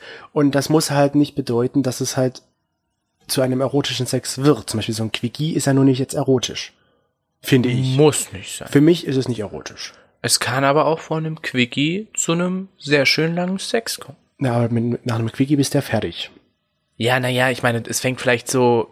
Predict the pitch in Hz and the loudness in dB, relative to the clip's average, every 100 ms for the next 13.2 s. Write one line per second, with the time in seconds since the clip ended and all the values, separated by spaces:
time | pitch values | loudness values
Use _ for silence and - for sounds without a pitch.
0 | - 170 147 - 135 127 - 123 170 170 | -2 2 2 2 0 0 -2 -2 0 2
1 | 139 135 123 135 127 131 139 - 202 - | 2 0 -2 -2 0 2 0 -2 -6 -4
2 | 135 127 135 - - - - 127 127 131 | -6 -2 -2 -2 -10 -18 -8 -2 -2 0
3 | 151 160 160 151 147 139 131 - 143 135 | 0 0 -2 -4 -6 -4 -4 -2 -4 -6
4 | - 135 - - _ - 160 190 190 - | -6 -10 -10 -14 _ -2 0 0 -2 -8
5 | _ _ _ 156 156 147 127 123 156 - | _ _ _ -2 0 -2 2 0 0 -6
6 | 117 156 156 - 139 135 143 139 - 123 | -4 -2 -2 -4 -4 0 0 0 0 0
7 | 120 123 117 - 113 139 131 131 - - | 0 -2 -2 0 0 2 4 2 0 -4
8 | 135 - - - - - 117 120 120 123 | -4 -6 -16 -12 -10 -8 -6 -8 -6 -4
9 | 123 120 120 123 127 127 131 - 139 131 | -4 -4 -4 -4 -2 -2 -4 -2 -2 -2
10 | 135 - 139 - - 190 185 175 170 160 | -4 -4 -6 -4 0 2 2 0 -2 -2
11 | 160 151 160 165 - 185 160 139 127 123 | -4 -4 -4 -2 2 2 4 2 0 -2
12 | 123 156 190 175 180 165 170 170 175 131 | 0 0 0 0 0 0 -2 0 -2 -2
13 | 107 110 | -4 -8